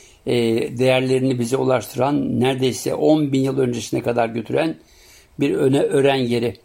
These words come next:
Burada da bu değerli üç bakliyatımızın izlerini fosilleşmiş de olsa bulduk. Evet, bir ayı aşkın süredir Anadolu yollarındayız. Evet, atalarımız neler yiyorlardı geçmişte, nasıl pişiriyorlardı diye yola çıktık.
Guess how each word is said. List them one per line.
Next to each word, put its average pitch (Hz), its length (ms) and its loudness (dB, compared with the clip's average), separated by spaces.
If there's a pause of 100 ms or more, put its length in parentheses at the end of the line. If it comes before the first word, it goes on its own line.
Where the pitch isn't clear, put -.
(640)
Burada 127 360 2
da 135 160 0
bu 139 300 0 (100)
değerli 131 400 2
üç - 280 -4
bakliyatımızın 123 880 0 (540)
izlerini 131 720 2 (240)
fosilleşmiş 156 880 -2
de 139 40 0
olsa 135 420 0
bulduk. 123 460 0 (760)
Evet, 175 380 2
bir 160 140 4
ayı 156 520 2
aşkın 139 360 -4
süredir 135 440 0
Anadolu 147 460 2
yollarındayız. 131 840 2 (680)
Evet, 143 400 -2
atalarımız 135 680 2
neler 147 420 4
yiyorlardı 135 720 2
geçmişte, 135 720 -2
nasıl 143 360 -2
pişiriyorlardı 127 840 0
diye 127 100 -2
yola 123 300 -2
çıktık. - 420 -8